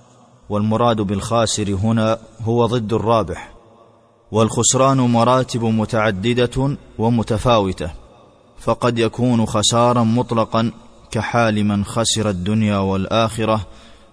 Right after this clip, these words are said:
من الكافرين وفاته النعيم واستحق الجحيم والعياذ بالله،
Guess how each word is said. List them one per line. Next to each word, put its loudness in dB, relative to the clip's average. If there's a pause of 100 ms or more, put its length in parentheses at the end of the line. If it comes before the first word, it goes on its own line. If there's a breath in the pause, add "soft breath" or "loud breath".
من -2
الكافرين -2 (240)
وفاته 0
النعيم 0 (120)
واستحق -4
الجحيم -2
والعياذ -2
بالله، -2